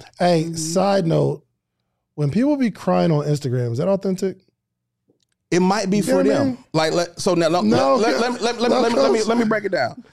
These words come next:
Speaker 3: Now, me, I'm cynical, right? So I, I know a lot of people see me as their favorite influencer, their favorite coach and all that,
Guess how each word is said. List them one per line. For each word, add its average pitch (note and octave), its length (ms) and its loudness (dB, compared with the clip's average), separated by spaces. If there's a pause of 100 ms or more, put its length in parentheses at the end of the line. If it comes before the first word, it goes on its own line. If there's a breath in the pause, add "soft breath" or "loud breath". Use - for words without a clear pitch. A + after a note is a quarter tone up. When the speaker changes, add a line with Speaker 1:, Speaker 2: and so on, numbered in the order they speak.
Speaker 3:
Now, A3 200 0
me, C4+ 360 0
I'm G#3+ 280 2
cynical, - 640 -2
right? F3 300 2
So D3 260 0
I, D#3+ 240 2
I - 40 0
know G3+ 160 2
a - 20 2
lot G3+ 180 2
of F#3+ 60 -4
people F#3+ 240 0
see - 140 -2
me F3+ 120 2
as F3 80 0
their F3+ 140 0
favorite F3+ 320 0
influencer, E3+ 520 -2
their E3 140 0
favorite E3 320 -2
coach D#3+ 220 0
and D#3+ 80 -2
all D#3 140 2
that, D#3 120 -2